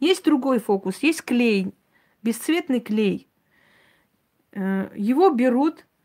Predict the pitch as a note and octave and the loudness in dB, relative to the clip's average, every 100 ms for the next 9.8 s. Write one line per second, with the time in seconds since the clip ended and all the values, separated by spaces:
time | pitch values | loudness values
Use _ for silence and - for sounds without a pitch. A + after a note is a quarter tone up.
0 | _ _ _ _ A3+ A#3+ A#3+ - _ _ | _ _ _ _ -4 -2 -2 -8 _ _
1 | _ _ _ _ A3 A3 G#3+ F#3 - - | _ _ _ _ -8 -4 -4 -6 -10 0
2 | D#4+ D4+ C4+ G#3 G#3+ G#3+ G#3+ G#3+ G3+ B3 | 0 2 0 0 0 0 0 -2 0 2
3 | A3+ G#3 - - - A3 G#3+ A3+ A#3+ A3+ | 4 2 0 -14 -10 -4 -2 2 2 2
4 | A3+ G#3+ G3+ G#3+ G#3 A3 A3+ - _ _ | 0 -2 -4 0 2 2 -2 -8 _ _
5 | G#3+ A#3 - C4+ C4+ C4 - _ _ G#3+ | -8 -6 -2 0 0 -2 -12 _ _ -8
6 | A3+ G#3 G#3 B3+ A#3 A3 G#3+ - - A3+ | -4 -6 -6 -6 -4 -6 -10 -14 -20 -20
7 | - A3+ A3+ G#3+ G3+ B3 E4 _ _ _ | -12 -4 -2 -2 0 0 -2 _ _ _
8 | _ _ _ B3 E4+ D4 A#3 G#3 A#3+ A#3+ | _ _ _ 2 4 2 -2 -4 -2 -2
9 | G#3 - A3 G3 G3+ A3 C#4+ D4+ | -4 -4 -2 0 0 0 0 -2